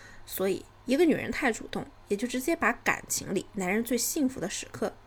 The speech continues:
给剥夺了。那么你觉得，这个男人他还会心甘情愿地爱你吗？这也是很多姐妹都喜欢犯的一种，都经常犯的错。一旦遇到了喜欢的男生，就很容易变得很主动，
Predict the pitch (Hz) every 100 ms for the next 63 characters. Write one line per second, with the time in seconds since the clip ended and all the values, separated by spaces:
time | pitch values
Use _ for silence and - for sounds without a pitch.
0 | - - - 180 190 - - - - -
1 | - - 403 370 269 214 - - - 220
2 | 226 - - - - - - 339 220 175
3 | 196 202 262 247 214 233 226 277 269 285
4 | - 175 170 143 - 156 147 - - -
5 | - - - - - - - 302 226 254
6 | - - - 226 254 - - - 196 180
7 | - - - 208 208 - - - - -
8 | - - - - - - - - - 233
9 | 240 254 294 - - - - - - -
10 | - - - - 247 349 294 285 254 220
11 | 202 - 202 202 190 - - - 214 -
12 | 330 233 - 208 226 247 208 180 190 -
13 | 202 -